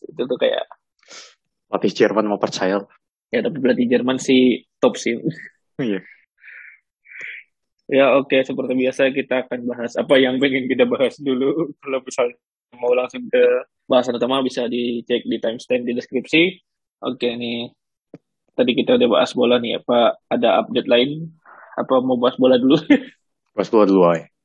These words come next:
Speaker 1: Bola dulu apa?
Speaker 2: Ya, ada apa sih? Oh, ada dong. Tujuh dong, udah dibilang.
Speaker 1: Oh, tujuh. Aduh, Lewandowski dirampok.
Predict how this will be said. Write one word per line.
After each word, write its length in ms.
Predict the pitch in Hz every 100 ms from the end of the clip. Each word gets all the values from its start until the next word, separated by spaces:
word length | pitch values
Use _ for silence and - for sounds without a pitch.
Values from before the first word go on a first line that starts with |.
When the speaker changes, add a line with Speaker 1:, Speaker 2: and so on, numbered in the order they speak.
| _ _
Speaker 1:
Bola 160 | - 131
dulu 200 | 131 117
apa? 320 | 147 151 - _ _ _ - - _ _ _ _ _ - -
Speaker 2:
Ya, 240 | 95 95
ada 240 | 98 101
apa 160 | 123 -
sih? 240 | 107 - _ -
Oh, 160 | 156 127
ada 240 | 156 156
dong. 400 | 117 117 123 131
Tujuh 400 | 120 117 127 127
dong, 400 | 110 117 127 127
udah 80 | 98
dibilang. 640 | 95 185 202 95 131 147
Speaker 1:
Oh, 160 | _ -
tujuh. 800 | 226 262 277 277 208 - 262 233
Aduh, 800 | 226 226 247 226 226 220 220 214
Lewandowski 1200 | 175 160 165 160 151 147 147 _ - 165 160 156
dirampok. 720 | 151 151 165 165 165 -